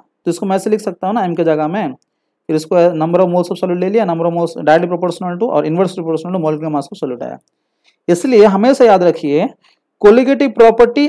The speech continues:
and आपका मोलार मास जो है वो हमेशा अपोजिट रहेंगे। colligative property and molar mass क्या होंगे? हमेशा अपोजिट रहेंगे, रेसिप्रोकल रहेंगे, इनवर्सली प्रोपोर्शनल रहेंगे। इसलिए आप देखिए यहाँ फॉर्मूला पर, फॉर्मूला में देखिए नॉर्मल मोलार मास ऊपर है, colligative प्रॉपर्टी कहाँ चला गया?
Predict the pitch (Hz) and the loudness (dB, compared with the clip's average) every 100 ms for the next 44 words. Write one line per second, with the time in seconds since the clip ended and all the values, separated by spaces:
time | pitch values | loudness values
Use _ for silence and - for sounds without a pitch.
0 | 214 214 208 202 226 185 196 220 208 208 | 0 2 2 2 0 2 2 2 2 0
1 | 196 196 208 190 165 165 165 - 147 - | 0 -2 -2 -2 -2 -4 -4 -4 -4 -4
2 | 151 160 135 127 127 151 143 120 123 _ | -6 -6 -8 -10 -2 0 0 -4 -12 _
3 | _ _ _ 151 170 196 202 208 196 180 | _ _ _ 2 4 4 4 2 0 0
4 | 196 202 180 165 175 165 165 170 151 160 | -2 -2 -2 2 2 0 -2 -2 -4 -4
5 | 160 156 151 156 240 330 - _ _ 139 | -4 -4 -4 2 2 2 -10 _ _ -4
6 | 135 156 180 180 135 135 143 131 - 151 | 0 0 0 -6 -8 -4 -4 -4 -6 -4
7 | 156 165 165 131 123 147 147 147 165 180 | -2 -2 -4 -8 -6 -4 -4 -4 -2 -2
8 | 185 175 156 143 - 160 135 123 127 - | -4 -6 -6 -8 -10 -8 -8 -10 -12 -12
9 | 190 180 151 151 147 147 135 - 135 135 | -6 -4 -4 -6 -6 -8 -8 -8 -10 -6
10 | 139 160 226 302 _ _ _ _ _ _ | -6 -2 -2 -2 _ _ _ _ _ _
11 | 156 160 180 196 190 175 180 165 214 175 | -2 0 0 0 0 -2 -6 -6 -6 -2
12 | 147 160 208 196 190 185 185 190 165 160 | -2 0 -2 -2 -2 -2 -2 -4 -6 0
13 | 226 185 147 226 302 _ _ _ - 180 | 2 2 0 -4 -6 _ _ _ -4 2
14 | 202 214 208 208 202 196 196 202 202 202 | 4 4 4 2 -2 -2 -2 -4 -2 -2
15 | 196 202 | -2 -2